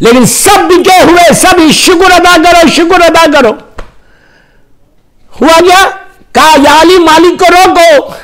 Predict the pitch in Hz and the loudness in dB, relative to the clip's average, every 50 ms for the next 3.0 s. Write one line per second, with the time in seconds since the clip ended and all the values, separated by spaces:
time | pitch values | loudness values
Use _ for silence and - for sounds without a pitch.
0 | - - _ - _ _ - - - - - - - - - 160 233 262 294 330 | -20 -20 _ -20 _ _ -20 -20 -20 -18 -18 -18 -16 -8 -4 -2 0 0 2 2
1 | 349 330 359 330 311 285 - - 381 370 359 349 349 330 254 320 302 311 320 339 | 0 0 0 0 0 0 -2 -2 -2 -2 0 0 -2 -2 0 0 0 0 0 0
2 | 370 370 359 359 330 262 233 330 330 311 285 220 208 349 403 392 339 285 220 - | 0 2 2 2 0 2 2 2 2 0 0 0 0 2 2 2 2 0 -2 -6